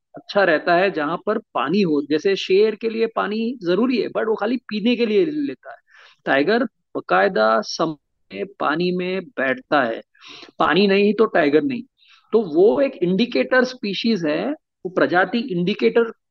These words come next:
स्पीशीज है अपने, जो जंगल की, अ, तंदुरुस्त कितना है जंगल,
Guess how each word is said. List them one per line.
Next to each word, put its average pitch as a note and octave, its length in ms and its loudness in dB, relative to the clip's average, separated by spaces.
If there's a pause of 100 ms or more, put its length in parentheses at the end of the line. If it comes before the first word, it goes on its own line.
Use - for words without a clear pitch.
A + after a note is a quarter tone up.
(200)
स्पीशीज F3+ 520 -2
है F3 60 0
अपने, D#3+ 420 -6 (540)
जो F#3+ 680 2 (360)
जंगल E3 440 0
की, B3 340 -4 (600)
अ, C#3+ 380 0 (380)
तंदुरुस्त G3+ 680 0
कितना F#3 280 -2
है F3 160 0
जंगल, D#3 440 -2